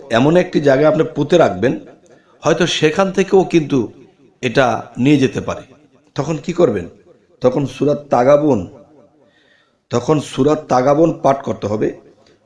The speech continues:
পাঠ করার সাথে সাথে দেখা গেছে যে এই জিনিসটি এমন এক জায়গায় পুঁতে রাখতে হবে, তখন এই তাগাবনের যে আল্লাহ গুণ ক্ষমতা রেখেছেন,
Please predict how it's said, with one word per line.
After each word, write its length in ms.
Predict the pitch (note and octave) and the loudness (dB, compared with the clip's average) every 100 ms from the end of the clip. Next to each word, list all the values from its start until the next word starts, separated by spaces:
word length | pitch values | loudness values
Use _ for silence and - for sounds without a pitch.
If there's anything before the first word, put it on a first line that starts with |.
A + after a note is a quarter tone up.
| _ - | _ 0
পাঠ 280 | C#3+ D3+ | 0 0
করার 260 | - F#3 E3+ | 0 2 2
সাথে 340 | - C3+ D3 | -2 -6 -4
সাথে 360 | D3+ D#3 - - - _ _ _ _ _ | -4 -4 -6 -8 -12 _ _ _ _ _
দেখা 240 | A2 B2 D3 | -4 0 0
গেছে 400 | C#3 A2+ - - - _ _ _ _ _ A2 | 0 -2 -6 -6 -20 _ _ _ _ _ -4
যে 180 | G#2 B2 | 0 0
এই 280 | - B2 | 0 -4
জিনিসটি 480 | A#2 D3+ C#3+ - E3 - | 0 0 0 0 -2 0
এমন 260 | A2 C#3 | 2 4
এক 160 | D#3+ C#3+ | 2 2
জায়গায় 260 | D3+ D3 | 2 2
পুঁতে 300 | C#3+ D3+ D3+ | 0 -2 2
রাখতে 260 | F3 D#3 C3 | 2 2 -2
হবে, 300 | A2 A#2+ - - - _ - _ _ - | 0 0 -2 -6 -20 _ -20 _ _ -2
তখন 340 | D3+ E3+ F3 - | 0 2 0 0
এই 120 | C3 | -2
তাগাবনের 680 | - A2+ A#2+ D#3 F3 F3 F3 - - - - _ _ _ - A2 | 0 0 2 4 4 4 0 -4 -20 -20 -20 _ _ _ -10 0
যে 460 | C3+ C#3 C3+ B2 - | 4 6 4 2 0
আল্লাহ 280 | A#2+ C3 | 2 2
গুণ 240 | A#2 B2+ D3 | 2 2 0
ক্ষমতা 360 | D#3 D#3+ D3 G3 | -2 -2 -2 -2
রেখেছেন, 440 | B2 C3+ E3+ | -2 -2 -2